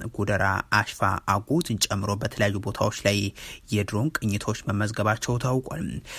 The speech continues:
በክልሉ እየተደረገ ያለው ጦርነት ዋና መገለጫ ተደርጎ የሚወሰደው በፋኖ ኃይሎች በኩል የሚደርሰው የደፈጣ ጥቃት ነው። ዛሬም በጎጃም ቀጠና ከሉማሜ ተነስቶ ወደ ሰንበት ወደ ተሰኘ አካባቢ በመጓዝ ላይ የነበረ የመንግስት ኃይል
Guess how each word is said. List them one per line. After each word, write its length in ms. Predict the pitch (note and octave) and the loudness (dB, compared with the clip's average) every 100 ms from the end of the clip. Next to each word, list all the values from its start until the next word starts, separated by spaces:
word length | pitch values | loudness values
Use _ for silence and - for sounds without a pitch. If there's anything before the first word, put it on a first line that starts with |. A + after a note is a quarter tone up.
| - - | -14 -2
በክልሉ 480 | F#2 - - D#3 G#2+ | 0 2 2 0 0
እየተደረገ 580 | G#2 G2+ G2 G2 G#2 G#2 | 0 0 -2 0 0 2
ያለው 240 | G2+ G2+ G#2 | 2 2 0
ጦርነት 400 | - G2 G#2 G2+ - | -2 -2 0 -2 0
ዋና 240 | G2+ G2+ G2+ | 0 2 0
መገለጫ 400 | G2+ - G2+ - D3 | 0 -2 -2 -2 -6
ተደርጎ 340 | - A2 - | -2 -2 0
የሚወሰደው 720 | G#2 G2 G2+ G#2+ - G2 G#2 G#2 | 0 2 0 0 0 0 0 0
በፋኖ 520 | G2+ - C3 C#3+ G2+ | -2 0 0 0 -2
ኃይሎች 320 | - G#2 - | 0 0 0
በኩል 280 | G#2+ - A2 | -4 -2 0
የሚደርሰው 460 | G2+ G2 G2 - G#2 | 0 2 0 2 0
የደፈጣ 300 | G#2+ A#2 A2 A#2 | 0 2 0 0
ጥቃት 300 | B2+ B2+ - | 0 0 0
ነው። 120 | F#2 G2 - - - - - | -2 -2 -4 -8 -12 -12 -4
ዛሬም 460 | G#2 F#2 D2 G1+ - | 0 0 0 -4 -2
በጎጃም 640 | G2 G2+ D#3 - G2 G2+ | -2 2 0 0 -2 0
ቀጠና 280 | G2 G2+ G#2 - | 0 2 0 0
ከሉማሜ 400 | - G2+ G2 G#2 | 0 0 0 -2
ተነስቶ 340 | - G#2+ G#2 - | -2 -2 -2 0
ወደ 160 | G2+ G2+ G2+ | 0 0 0
ሰንበት 500 | - G2+ G2+ B2+ - | 0 -2 0 -2 -2
ወደ 160 | G2+ G2+ | -2 -2
ተሰኘ 300 | - G#2 G2+ | -2 0 0
አካባቢ 380 | G2+ - G#2 G#2 | 0 0 0 0
በመጓዝ 440 | - G2+ - G#2 G#2 | 0 -2 0 0 2
ላይ 160 | G#2 G#2 | 0 0
የነበረ 400 | G2+ F#2+ G#2+ G2+ | -2 0 2 2
የመንግስት 500 | G#2 G2+ G2+ G#2+ - | 2 0 0 -2 -2
ኃይል 220 | - G2+ | 2 2